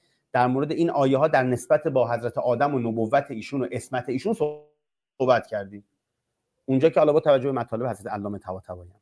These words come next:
هست. ما از آدم علیه السلام عهد گرفتیم، آیه صد و پونزده. ما از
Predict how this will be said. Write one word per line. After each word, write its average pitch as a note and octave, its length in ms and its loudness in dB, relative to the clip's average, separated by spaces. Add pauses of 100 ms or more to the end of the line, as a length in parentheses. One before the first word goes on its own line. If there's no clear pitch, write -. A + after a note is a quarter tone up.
هست. - 180 -20 (960)
ما F#3+ 220 8
از D3 260 4 (440)
آدم D3 320 10
علیه C3 200 4
السلام A#2 500 -2
عهد E3+ 320 0
گرفتیم، G#3+ 720 0 (960)
آیه C#3+ 220 2
صد B2 180 0
و G#2+ 40 0
پونزده. F#2+ 520 -12 (920)
ما E3 140 6
از C#3 180 2